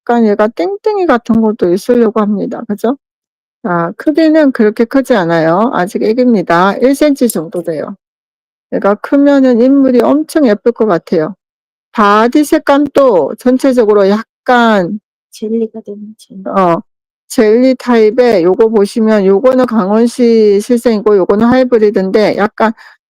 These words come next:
Speaker 1: 바디도 약간 보라색이에요. 얘는 초록이고 얘는 보라예요. 얘 엄청 예뻐요. 이게 얼마죠?
Speaker 2: 만 오천.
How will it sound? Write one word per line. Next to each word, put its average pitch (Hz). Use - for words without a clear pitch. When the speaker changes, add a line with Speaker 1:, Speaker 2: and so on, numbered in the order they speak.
Speaker 1:
바디도 226
약간 196
보라색이에요. 180
얘는 202
초록이고 240
얘는 175
보라예요. 165
얘 202
엄청 196
예뻐요. 160
이게 190
얼마죠? 170
Speaker 2:
만 220
오천. -